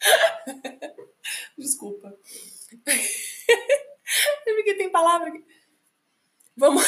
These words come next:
Hum. Rajada rápida de rádio. Eu não vou conseguir ler essa aqui. Vamos lá. Xiaomi nega espiar usuários. <laughs> Eu nem sabia que tava espiando. É muito ruim quando você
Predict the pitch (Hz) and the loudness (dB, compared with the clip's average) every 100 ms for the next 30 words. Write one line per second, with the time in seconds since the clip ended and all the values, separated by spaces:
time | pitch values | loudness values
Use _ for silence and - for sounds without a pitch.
0 | - - - - _ - _ _ _ _ | 4 2 -2 -10 _ -20 _ _ _ _
1 | _ _ _ _ _ 185 156 170 185 _ | _ _ _ _ _ -14 -14 -16 -18 _
2 | - - - 311 - 359 339 349 - 370 | -20 -20 -2 0 4 2 4 2 4 4
3 | 330 226 302 226 220 240 262 262 220 220 | 4 0 2 0 2 -2 2 2 4 2
4 | 196 208 156 156 - - - _ 240 254 | 2 0 -4 -14 -16 -20 -20 _ 0 2
5 | 247 120 - - _ _ _ - - 392 | 2 2 -4 -16 _ _ _ 0 4 6
6 | 339 269 311 302 226 151 202 269 285 269 | 8 8 8 4 -4 -4 -2 0 2 2
7 | 277 269 220 240 233 214 190 165 147 - | 0 2 0 2 2 4 4 0 -6 -10
8 | - _ _ _ - - - 285 381 392 | -16 _ _ _ -16 -14 -8 -2 0 2
9 | 370 359 359 339 320 302 285 254 240 285 | 0 0 0 2 0 0 -2 0 -4 -4
10 | 339 330 277 254 226 214 214 202 190 | -6 -6 -8 -6 -6 -4 -2 -2 -6